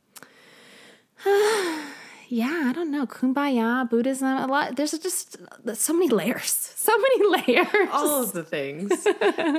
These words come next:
Speaker 2: No, but I think that, I mean, those are such great pieces of advice, you know, and just those turtle steps and just really taking it moment by moment. And if you can commit to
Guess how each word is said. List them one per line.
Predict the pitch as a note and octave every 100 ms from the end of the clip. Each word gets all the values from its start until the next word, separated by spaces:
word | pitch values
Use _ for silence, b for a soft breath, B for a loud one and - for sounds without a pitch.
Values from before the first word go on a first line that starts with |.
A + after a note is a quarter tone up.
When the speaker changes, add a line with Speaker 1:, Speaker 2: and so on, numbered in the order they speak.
| C#4
Speaker 2:
No, | A#3 C#4 C4+
but | A#3
I | G#3+
think | C4 B3+
that, | B3+ G#3+ F3+ -
I |
mean, | A3+ G#3+
those | G#3+ G#3+
are | A3 F#3 _ _ _ _ -
such | - G#3+ G#3 - - - _ _ _ -
great | - F#3+ -
pieces | - E3+ D3+ D#3
of | -
advice, | D#3 D#3+ C#3 A#2 D#3 - -
you | D#3+
know, | D3+ D3+
and | D3+ D3+ D#3 B B B -
just | A3+ -
those | G#3 G3+
turtle | - - G3 F3
steps | - E3 D3 - -
and | - D#3 D#3 D3+ D3 D3+ - B B B -
just | G#3+ G3
really | G#3 G#3 G#3
taking | G3+ F#3+ F#3+
it | F3+
moment | E3+ E3 D#3+ E3+ E3 - -
by | D#3
moment. | D3+ C#3 C#3 C3+ C#3 D#3+ - D#3+
And | D3 C#3+ C#3+ D3 -
if | D#3+ E3+
you | E3+ F3
can | - F#3 E3 D#3+ D#3 D#3 b b b -
commit | F3+ F3 E3 E3 -
to | - D#3 D#3 D3+